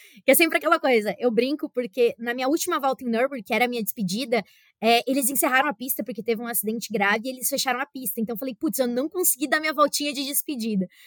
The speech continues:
Então talvez a gente estenda um pouquinho mais a temporada ali pra conseguir pegar o fim do inverno e o começo da pista, mas o próximo destino realmente a gente não sabe, mas assim que eu souber, com certeza a galera aí que acompanha,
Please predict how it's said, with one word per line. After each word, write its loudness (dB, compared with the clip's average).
Então 0
talvez 6
a 10
gente 0
estenda 0
um 0
pouquinho -4
mais 0
a 4
temporada 2
ali -2
pra -4
conseguir -4
pegar 2
o 2
fim -2
do -2
inverno 2
e -4
o -8
começo 0
da -2
pista, -4
mas 4
o -4
próximo 4
destino -4
realmente 0
a 0
gente -6
não -16
sabe, -4
mas -6
assim -6
que -12
eu -8
souber, -2
com 0
certeza 0
a -2
galera 2
aí 2
que 0
acompanha, 0